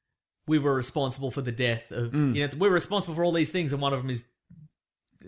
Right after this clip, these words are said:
Speaker 2: Yeah.
Speaker 1: you know, Howard Stark and Maria Stark
Speaker 2: Yeah.
Speaker 1: killed in car accident.
Speaker 2: And the Winter Soldier couldn't have possibly done all of this stuff.
Speaker 1: Right.
Speaker 2: But it's like, yeah, he probably
Speaker 1: Maybe
Speaker 2: did that
Speaker 1: did
Speaker 2: one.
Speaker 1: that one,
Speaker 2: <laughs> Yeah,
Speaker 1: yeah. Uh-huh.
Speaker 2: yeah. And he did.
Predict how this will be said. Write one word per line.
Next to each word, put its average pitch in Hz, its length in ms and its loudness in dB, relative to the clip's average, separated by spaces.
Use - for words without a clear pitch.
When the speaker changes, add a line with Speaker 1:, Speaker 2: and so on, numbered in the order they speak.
Speaker 2:
Yeah. 135 320 0
Speaker 1:
you 135 80 0
know, 123 80 0
Howard 135 240 0
Stark 131 300 2
and 127 80 -4
Maria 127 160 -2
Stark 120 300 -2
Speaker 2:
Yeah. 131 80 -2
Speaker 1:
killed 123 220 -2
in 117 80 -8
car 123 260 -2
accident. 120 300 0
Speaker 2:
And 196 80 6
the 233 60 8
Winter 233 180 6
Soldier 180 320 6
couldn't 160 260 2
have 131 200 0
possibly 139 440 2
done 127 220 2
all 139 240 4
of 127 100 0
this 127 160 2
stuff. 110 460 0
Speaker 1:
Right. 120 220 -2
Speaker 2:
But 143 100 2
it's 139 180 2
like, 127 340 4
yeah, 139 220 4
he 123 80 4
probably 135 300 4
Speaker 1:
Maybe 135 140 4
Speaker 2:
did 147 80 6
that 131 40 8
Speaker 1:
did 123 80 6
Speaker 2:
one. 135 60 4
Speaker 1:
that - 240 8
one, 160 240 6
Speaker 2:
<laughs> - 0 -
Yeah, 156 460 8
Speaker 1:
yeah. 156 80 0
Uh-huh. 147 100 4
Speaker 2:
yeah. 135 60 -4
And 151 120 4
he 170 80 8
did. 143 360 4